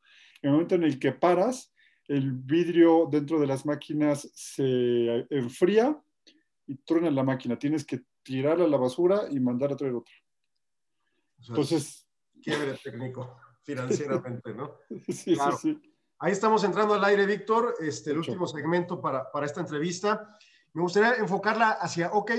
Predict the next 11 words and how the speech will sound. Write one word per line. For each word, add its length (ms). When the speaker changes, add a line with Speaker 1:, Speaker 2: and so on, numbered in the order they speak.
Speaker 2:
pues 140
tenemos 340
un 140
problema 420
que 120
se 120
pudo 320
prever, 500
tenemos, 520
eh, 160
proyectos, 680